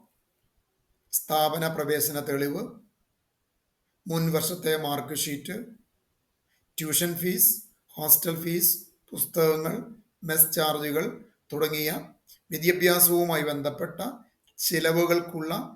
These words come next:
പേയ്മെന്റ് രസീതുകൾ, മുഴുവൻ അധ്യയന വർഷത്തേക്കുമുള്ള ഫീസ് ഘടന, പന്ത്രണ്ടാം ക്ലാസ് മാർക്ക് ഷീറ്റ്, കുടുംബ വരുമാനത്തിൻ്റെ തെളിവ്, തിരിച്ചറിയൽ രേഖ, ബാങ്ക് പാസ്ബുക്ക്.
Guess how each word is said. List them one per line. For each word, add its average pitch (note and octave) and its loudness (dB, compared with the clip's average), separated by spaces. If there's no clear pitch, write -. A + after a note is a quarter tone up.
പേയ്മെന്റ് D#3+ 4
രസീതുകൾ, E3 2
മുഴുവൻ F3+ 8
അധ്യയന E3 6
വർഷത്തേക്കുമുള്ള D3+ -4
ഫീസ് D3 0
ഘടന, C#3+ -4
പന്ത്രണ്ടാം D#3+ -2
ക്ലാസ് D#3+ 8
മാർക്ക് D3+ -2
ഷീറ്റ്, D#3+ -6
കുടുംബ E3 2
വരുമാനത്തിൻ്റെ D#3 2
തെളിവ്, D3 -4
തിരിച്ചറിയൽ D#3+ 2
രേഖ, D3+ -2
ബാങ്ക് D#3+ 2
പാസ്ബുക്ക്. D3+ -2